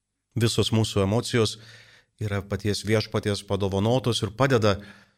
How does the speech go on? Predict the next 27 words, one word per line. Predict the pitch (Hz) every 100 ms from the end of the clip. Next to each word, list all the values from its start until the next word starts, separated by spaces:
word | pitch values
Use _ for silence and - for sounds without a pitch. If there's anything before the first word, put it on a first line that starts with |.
| _ -
susiorientuoti. | - 113 - 101 98 95 135 143 131 95 90 _ _ _ _ _
Mes | 104 101 95
negalime | 95 98 123 120 110 101
kliautis | 107 113 127 123 113 -
vien | 110 120
savo | 110 113 98
galvą, | 92 113 131 117
nes | 110 101 -
puikiai | 117 110 104 95
žinom, | 123 123 104 - - - - _ _
kiek | 110 -
kartų | 113 110 110
ji | 104
mus | 101
pavedė. | - 120 104 90 90 _ _ _ _ -
Pasaulyje | 90 - 107 123 127 113
po | 104
nuopuolio | 101 113 139 143 117 110 117 117 - - -
visos, | 123 - 107 95 -
net | 92 113 123
ir | 120
nemalonios | 110 104 98 95 110 127 104 -
emocijos, | 95 98 - 113 107 - - - - _ -
kurias | 104 98
dažnai | 101 95 107 104
ignoruojam | 101 98 101 120 113
ar | 104